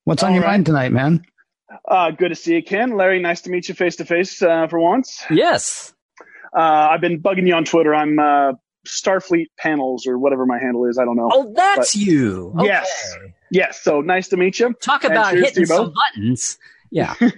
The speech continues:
Speaker 2: Uh, I looked for a beer, but all we had was champagne. So what the heck? It's Tuesday.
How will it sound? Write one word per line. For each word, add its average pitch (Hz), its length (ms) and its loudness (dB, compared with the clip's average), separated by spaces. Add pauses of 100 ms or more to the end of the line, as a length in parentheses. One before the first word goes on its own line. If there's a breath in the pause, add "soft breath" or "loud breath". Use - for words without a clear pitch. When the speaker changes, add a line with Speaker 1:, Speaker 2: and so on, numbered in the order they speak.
(1080 loud breath)
Speaker 2:
Uh, - 40 2
I 160 400 2
looked 180 240 -2
for 190 160 0
a 170 40 0
beer, 185 300 2
but 160 240 -2
all 156 180 0
we 160 120 0
had 156 260 -2
was 143 260 0
champagne. 147 440 -6
So 131 480 -4
what 143 140 -6
the 139 60 -8
heck? 143 140 -2
It's - 160 -14
Tuesday. 139 380 2